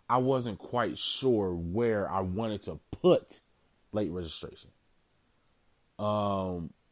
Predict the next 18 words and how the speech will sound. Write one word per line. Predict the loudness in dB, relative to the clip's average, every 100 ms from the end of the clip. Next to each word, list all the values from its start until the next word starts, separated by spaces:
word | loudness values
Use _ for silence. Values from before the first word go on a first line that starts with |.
| _ _ _
I | -10
was | -10 -8
like, | -6
"Man, | -4 -4 -4
ten | -8 -8 -4 -4 -4
seems | -2 -2 -2
kinda | -6 -6
low." | -4 -2 0 0 -2 -10 -20 -14 -4
But | 4
then | 6
we | 6 4
are | 4
here, | 4 6 8 6
nine, | 4 2 2 0
eight, | 0 0
seven, | 0 0 0
and | -4
six. | -6 2 2 2